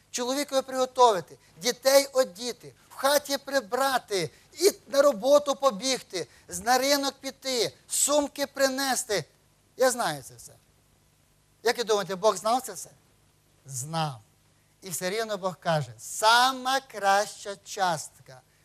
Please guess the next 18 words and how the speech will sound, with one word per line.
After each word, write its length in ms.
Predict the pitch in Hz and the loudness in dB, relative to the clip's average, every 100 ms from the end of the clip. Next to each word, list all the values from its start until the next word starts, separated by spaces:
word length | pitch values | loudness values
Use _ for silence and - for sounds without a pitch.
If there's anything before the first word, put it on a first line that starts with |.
| _ | _
кожної 800 | _ 196 220 254 233 247 247 247 | _ 4 6 6 2 -10 -10 -10
жінки 680 | 208 185 196 170 139 - 131 _ _ _ | -12 -14 -12 -12 -12 -16 -20 _ _ _
біля 400 | 147 196 175 147 | -4 -2 -2 -6
ніг 400 | 147 160 196 233 _ _ _ | -10 -14 -12 -12 _ _ _
Ісуса 720 | 151 135 - 170 175 - 165 165 _ _ | -18 -16 -14 -14 -12 -10 -10 -10 _ _
Христа». 480 | 147 139 - 139 117 _ _ _ _ _ _ | -18 -14 -14 -16 -20 _ _ _ _ _ _
Саме 580 | - - 233 254 294 285 | -2 2 6 4 4 0
велике 500 | 247 247 240 254 233 | 2 2 2 -2 -6
щастя, 640 | - - 214 165 131 - _ _ _ | -10 -4 -2 -2 -6 -18 _ _ _
саме 520 | - 214 226 262 262 | 0 4 4 4 0
велике 460 | 247 240 247 247 226 | 0 2 2 0 -6
задоволення 800 | 226 202 226 226 214 156 139 120 _ _ _ _ _ - | -6 -4 0 4 4 2 -10 -20 _ _ _ _ _ -12
людина 600 | 180 220 151 233 190 123 _ _ _ _ | -4 -4 -2 -2 -2 -6 _ _ _ _
і 140 | 170 | -12
жінка 600 | 139 156 233 196 202 220 - _ | -10 -8 -8 -6 -4 -4 -6 _
може 540 | 180 208 240 277 254 262 | -14 2 4 4 4 -2
знайти 460 | 214 240 226 196 | -2 -2 -2 -4
біля 680 | 156 120 160 226 254 262 262 | -6 -10 -8 -4 0 0 0